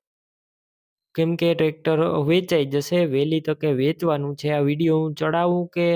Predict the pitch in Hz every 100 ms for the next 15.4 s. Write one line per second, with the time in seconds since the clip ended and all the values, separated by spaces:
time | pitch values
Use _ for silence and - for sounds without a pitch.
0 | 156 170 185 180 175 170 165 175 - _
1 | _ _ _ _ _ _ _ 196 180 190
2 | 190 185 185 180 - 185 190 180 180 180
3 | 185 180 180 180 175 - - 151 156 156
4 | _ _ - 156 156 - 135 131 151 156
5 | 165 143 143 143 156 156 151 120 131 190
6 | 220 202 180 175 180 165 156 160 160 156
7 | 139 147 151 - 151 147 143 135 143 143
8 | 147 - 160 160 156 135 131 120 151 190
9 | 196 180 180 175 156 - 156 156 160 151
10 | 147 143 143 143 135 143 - 160 156 139
11 | 147 143 156 139 117 - - - - -
12 | 160 175 196 185 180 185 175 165 170 180
13 | 165 147 160 185 175 151 147 143 151 156
14 | 151 143 - 170 143 147 - 139 147 165
15 | 156 151 151